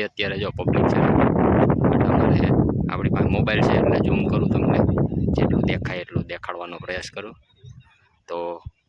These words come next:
આવું સરસ મજાનું અત્યારે લીલુંછમ જંગલ થઈ ગયું છે અને વાતાવરણ એકદમ ક્લીન, ગ્રીનરી ભરેલું, મનમોહક વાતાવરણ છે.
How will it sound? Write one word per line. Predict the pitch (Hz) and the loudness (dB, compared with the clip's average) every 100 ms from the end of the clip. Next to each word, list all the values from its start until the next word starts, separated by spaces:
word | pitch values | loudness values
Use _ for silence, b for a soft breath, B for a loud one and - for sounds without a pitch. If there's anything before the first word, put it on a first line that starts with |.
| _ _ _ _ _ - | _ _ _ _ _ -10
આવું | 90 90 | -10 -10
સરસ | - 95 - | -10 -10 -10
મજાનું | 92 92 90 87 | -8 -6 -6 -10
અત્યારે | - 90 87 82 | -10 -10 -10 -10
લીલુંછમ | 92 90 - 95 95 - _ _ _ _ B B B | -10 -10 -10 -10 -10 -12 _ _ _ _ B B B
જંગલ | 87 90 92 | -12 -8 -8
થઈ | 87 101 104 | -10 -10 -10
ગયું | 104 | -8
છે | 117 | -8
અને | 107 82 82 | -8 -10 -10
વાતાવરણ | 92 92 90 85 85 | -8 -8 -8 -8 -10
એકદમ | 92 - 92 90 | -8 -4 -2 0
ક્લીન, | - - - - - - - - | 0 0 0 2 2 2 2 2
ગ્રીનરી | - - - - - | 2 2 2 2 2
ભરેલું, | - - - - - - - - - - - - - - _ _ | 2 2 2 2 2 0 0 -2 -2 -4 -2 -2 -4 -14 _ _
મનમોહક | 101 101 98 98 95 92 | -8 -6 -4 -4 -6 -6
વાતાવરણ | 90 95 95 95 | -6 -4 -2 -2
છે. | - | -4